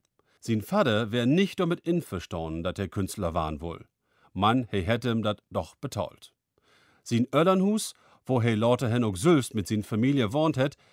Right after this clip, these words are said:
leg in dat Hart von Berlin an de Pariser Platz, just tegenöver van dat Brandenburger Tor. Achtzehnhundertachtundzwanzig dös Liebermann sine Waken wie in Utstellung van de Königliche Akademie van de Künste in Berlin wiesen.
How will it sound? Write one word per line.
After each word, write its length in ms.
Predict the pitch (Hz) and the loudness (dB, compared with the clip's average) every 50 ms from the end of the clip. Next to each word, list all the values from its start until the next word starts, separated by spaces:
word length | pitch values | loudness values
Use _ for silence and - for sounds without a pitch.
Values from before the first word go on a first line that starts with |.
| _ _ _ _ | _ _ _ _
leg 380 | 110 110 143 165 185 185 - - - | 0 2 4 4 2 2 -2 -4 -4
in 140 | 139 127 120 | -2 0 0
dat 260 | 117 107 104 - - | 0 0 -2 -4 -4
Hart 260 | - 139 151 156 151 - | -2 2 2 2 2 2
von 200 | - 151 127 113 | 0 -2 0 0
Berlin 420 | 120 113 107 110 127 143 143 143 | 0 0 0 2 2 2 2 2
an 160 | 127 123 123 | 0 0 0
de 160 | 113 110 107 | 0 0 -2
Pariser 540 | 107 - - 110 107 131 151 139 110 107 98 | -2 -4 -4 -4 -2 -2 -2 -2 0 -2 -2
Platz, 400 | - - 170 131 - - - - - _ _ _ _ _ _ | 0 0 0 0 0 -2 -8 -16 -18 _ _ _ _ _ _
just 320 | - 131 180 196 - - _ - | 2 4 4 4 2 -2 _ -4
tegenöver 760 | - 151 139 131 120 120 - 139 147 151 131 - 127 123 120 - _ _ _ _ _ | -2 0 0 0 0 -2 0 0 0 0 2 2 2 2 0 -2 _ _ _ _ _
van 200 | - - 120 113 | -6 -4 -2 0
dat 180 | 113 107 87 | 0 -2 -2
Brandenburger 640 | 85 110 107 107 104 101 95 90 92 92 101 - - | -2 0 2 2 2 2 0 0 -2 -2 -2 -4 -4
Tor. 340 | - 110 92 - - - - _ _ _ _ _ _ _ _ _ _ _ _ _ _ _ _ _ - _ _ | -4 -4 -6 -6 -8 -12 -18 _ _ _ _ _ _ _ _ _ _ _ _ _ _ _ _ _ -20 _ _
Achtzehnhundertachtundzwanzig 1500 | - 175 175 - - 190 180 175 175 165 156 - - 175 160 170 156 143 - - 190 180 160 139 113 - 104 101 110 - - _ _ _ _ _ _ _ | 0 0 0 0 -2 -2 0 2 2 0 0 0 0 0 0 0 -2 -2 -2 -2 -2 0 0 -2 -2 0 0 -2 -2 -2 -6 _ _ _ _ _ _ _
dös 260 | 120 143 156 147 - - | 2 2 2 2 2 0
Liebermann 460 | 156 196 180 185 175 175 170 165 151 | 0 0 2 2 4 4 4 4 2
sine 320 | 147 170 170 156 123 101 | 2 2 2 0 2 2
Waken 420 | 123 139 156 165 170 - 170 156 143 | 4 4 4 4 2 0 0 0 0
wie 120 | 151 127 | 2 2
in 100 | - - - | 0 0 0
Utstellung 540 | 196 190 - - - 160 156 156 151 147 - | -2 -4 -4 -2 0 0 2 2 0 -2 -2
van 220 | - 131 117 101 | -2 -2 -2 0
de 100 | 101 101 | -2 -2
Königliche 760 | 101 - - 160 165 160 160 - - 135 139 123 - - - | -4 -4 0 2 2 2 2 0 -2 -4 -4 -4 -4 -4 -4
Akademie 640 | 113 120 - 123 110 92 104 107 104 110 131 147 143 | -4 -4 -2 -4 -4 -2 0 0 2 2 2 2 0
van 220 | - - 117 104 | 0 -2 -2 -2
de 120 | 95 95 | -2 -4
Künste 420 | 85 - 110 107 107 - - - 110 | -4 -4 -4 -4 -4 -4 -6 -8 -8
in 200 | - 117 110 110 | -4 -4 -4 -2
Berlin 440 | 127 131 131 160 175 156 117 87 85 | -2 -4 -2 0 2 2 2 0 -2
wiesen. 420 | 87 82 80 - 98 85 - - | -4 -6 -6 -8 -10 -14 -14 -16